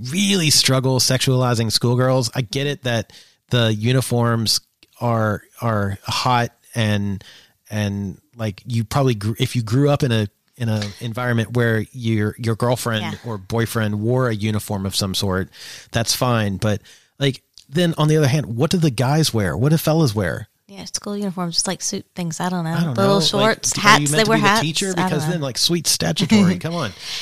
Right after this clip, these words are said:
Speaker 1: Um, I just, I'm not a big fan of that.
Speaker 2: Yeah, I think it's different for us because we didn't grow up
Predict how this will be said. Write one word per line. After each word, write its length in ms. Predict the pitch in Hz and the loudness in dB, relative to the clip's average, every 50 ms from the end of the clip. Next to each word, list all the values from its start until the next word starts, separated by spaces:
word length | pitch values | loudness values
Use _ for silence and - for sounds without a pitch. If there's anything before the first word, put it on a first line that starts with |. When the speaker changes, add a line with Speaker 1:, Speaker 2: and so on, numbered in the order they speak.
| - - - | -10 -10 -8
Speaker 1:
Um, 260 | 143 143 139 135 135 _ - | -8 -6 -6 -8 -8 _ 0
I 120 | 151 139 | 0 2
just, 260 | - 180 175 - - - | 4 4 4 4 2 2
I'm 160 | 135 131 127 | 0 0 0
not 220 | 127 127 123 127 | -2 -4 -2 -2
a 40 | 120 | -2
big 160 | 107 110 95 | -2 -2 -4
fan 220 | - - 98 95 90 | -2 -2 -2 0 0
of 120 | 85 82 | -2 -2
that. 220 | - - - - - | -4 -6 -8 -8 -2
Speaker 2:
Yeah, 160 | - 262 269 240 240 | 4 6 8 10 10
I 40 | 254 | 8
think 200 | 247 330 349 - | 6 2 -2 -2
it's 140 | 349 - - | -2 -2 -2
different 260 | - - - 233 233 | -2 -2 -2 -2 -2
for 100 | - 226 | 2 2
us 160 | 208 214 - | 4 4 2
because 300 | - 220 208 214 208 190 | 0 -2 0 0 0 2
we 100 | 196 214 | 2 2
didn't 280 | 220 233 226 - 214 214 | 4 4 2 2 0 -2
grow 260 | 202 214 208 202 202 | 2 2 4 6 6
up 320 | 196 190 185 180 - - | 6 6 6 4 2 0